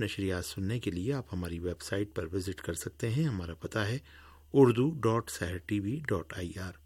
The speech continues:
سامعین، نواز رسول حضرت امام حسن عسکری علیہ السلام کی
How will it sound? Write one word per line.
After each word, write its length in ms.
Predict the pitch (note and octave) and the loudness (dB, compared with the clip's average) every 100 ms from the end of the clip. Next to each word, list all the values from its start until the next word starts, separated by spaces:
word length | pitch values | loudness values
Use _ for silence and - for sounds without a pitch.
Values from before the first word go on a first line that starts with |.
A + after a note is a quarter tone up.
| - - - - - - - - - - - - | -20 -20 -20 -20 -20 -20 -20 -20 -20 -20 -20 -14
سامعین، 440 | - E3 E3+ F3+ F3+ - - - | 6 10 10 8 4 -2 -18 -8
نواز 420 | A#2+ A#2 A#2+ A#2+ B2+ | 0 2 2 2 2
رسول 560 | A#2+ A2 - C#3 D#3 C3 - - | 2 2 0 0 0 -6 -10 -4
حضرت 460 | G2+ G#2+ A#2 - - | 0 2 0 -2 -4
امام 400 | B2 G#2+ G2+ A2+ | 0 2 2 0
حسن 340 | F2+ - G2+ F#2+ | -4 -2 -2 -2
عسکری 520 | - - G#2 G#2+ G#2+ | -6 -6 -2 0 0
علیہ 220 | F#2 F2 | -2 -4
السلام 580 | F2+ - E2+ F2+ G#2+ A2+ | -6 -6 -4 -2 -2 -4
کی 320 | - G#2+ G#2 | -4 -2 -2